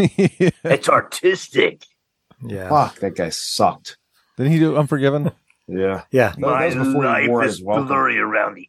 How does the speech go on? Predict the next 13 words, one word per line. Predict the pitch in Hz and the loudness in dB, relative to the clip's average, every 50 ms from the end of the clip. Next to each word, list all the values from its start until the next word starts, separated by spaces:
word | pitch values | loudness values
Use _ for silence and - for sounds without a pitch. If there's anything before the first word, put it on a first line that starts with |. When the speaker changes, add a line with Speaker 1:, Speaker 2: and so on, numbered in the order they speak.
| _ | _
Speaker 2:
edges. | - 131 131 - 107 90 - 113 107 - - _ _ - - - - - _ _ | -2 0 0 0 -2 -6 -10 -10 -10 -10 -12 _ _ -18 -18 -16 -18 -18 _ _
Speaker 4:
<laughs> | - 123 - - - - - - - - - - - 240 - _ - | -8 -8 -4 -2 -2 -2 -2 -6 -16 -20 -8 -4 -2 -2 -2 _ 0
Then | 196 175 151 143 | 0 2 2 2
he | 143 135 135 131 123 117 127 | 2 2 0 -4 -8 -4 0
did, | 151 147 139 | 0 2 2
like, | 143 135 123 - | 2 0 0 0
every | 107 120 139 135 135 135 | 0 0 0 2 2 0
Seattle | - - - 123 123 120 120 120 117 | 0 0 -2 0 2 2 4 2 2
band | 117 120 120 120 120 120 117 107 | 2 2 4 4 4 2 0 -2
at | 110 110 | -4 -6
some | - - 120 117 | -4 -4 -4 -4
point. | - - - 117 113 113 113 - - | -4 -4 -2 -2 -2 -2 -4 -8 -8
Speaker 1:
Yeah, | 92 - 113 113 107 107 104 104 101 101 92 | -6 -2 0 2 2 4 4 2 2 0 -4